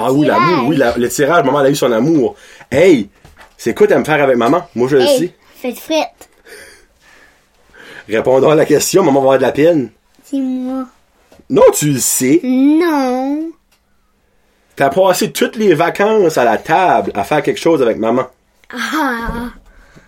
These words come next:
Speaker 1: Assis-toi
Speaker 2: À la
Speaker 1: donc.
Speaker 2: garderie.
Speaker 1: Non.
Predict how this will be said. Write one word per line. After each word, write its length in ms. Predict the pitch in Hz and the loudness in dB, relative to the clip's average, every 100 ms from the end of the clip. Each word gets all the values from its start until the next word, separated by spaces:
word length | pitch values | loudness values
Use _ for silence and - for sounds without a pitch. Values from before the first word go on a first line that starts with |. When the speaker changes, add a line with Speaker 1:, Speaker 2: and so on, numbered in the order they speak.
| - | -8
Speaker 1:
Assis-toi 720 | 98 - - 151 - 147 160 | -6 -6 -8 -8 -6 -2 0
Speaker 2:
À 20 | |
la 60 | 147 | 2
Speaker 1:
donc. 480 | 160 185 208 202 269 | 2 4 4 2 0
Speaker 2:
garderie. 920 | 285 311 262 285 285 262 285 262 240 _ - | 0 0 -2 -2 -2 -2 -4 -4 -8 _ -6
Speaker 1:
Non. 680 | 123 170 508 508 453 254 | 0 4 4 4 2 0